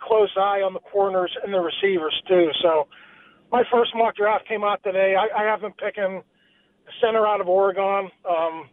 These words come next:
uh, J-, Jackson Powers Johnson, um, but it could be a tackle, too. I mean, th-, this draft for tackles, I mean, they're some of these mocks that you look at, there are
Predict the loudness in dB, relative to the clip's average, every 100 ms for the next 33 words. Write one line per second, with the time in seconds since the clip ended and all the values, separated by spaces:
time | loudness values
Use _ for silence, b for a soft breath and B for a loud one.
0 | _ -8 -6 -6 -10 -4 0 0 0 -2
1 | 0 2 0 0 0 0 -2 -4 -4 -6
2 | _ b b b b -2 0 -2 -6 _
3 | 0 0 0 -2 0 0 0 -2 -2 -10
4 | -8 -4 0 0 2 0 0 _ b b
5 | 0 0 2 0 2 -2 -4 0 0 0
6 | -4 -4 -2 0 2 2 0 _ b b
7 | b 0 2 2 0 -2 0 0 -4 -10
8 | -10 -4 0 0 -2 0 2 0